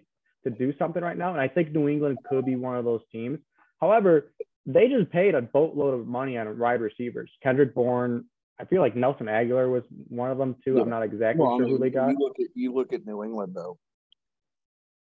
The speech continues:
Speaker 2: If you look, and, I mean, and again, we're talking about a team that was bad last year. You go look at that record, and then you look at what they did this offseason with Cam back.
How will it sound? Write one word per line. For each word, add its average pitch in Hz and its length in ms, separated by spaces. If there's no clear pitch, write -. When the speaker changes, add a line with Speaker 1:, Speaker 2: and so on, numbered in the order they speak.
Speaker 2:
If 113 380
you 127 220
look, 147 180
and, 113 420
I 131 80
mean, 113 300
and 117 160
again, 110 380
we're 107 160
talking 117 320
about 104 200
a - 80
team 110 340
that 95 140
was 98 160
bad 104 380
last 104 420
year. 78 180
You 110 100
go 110 140
look 113 200
at 107 100
that 110 140
record, 98 460
and 98 100
then 101 160
you 107 320
look 110 140
at 117 60
what 117 120
they 110 100
did 95 220
this 101 180
offseason 98 720
with 104 180
Cam 120 380
back. 101 320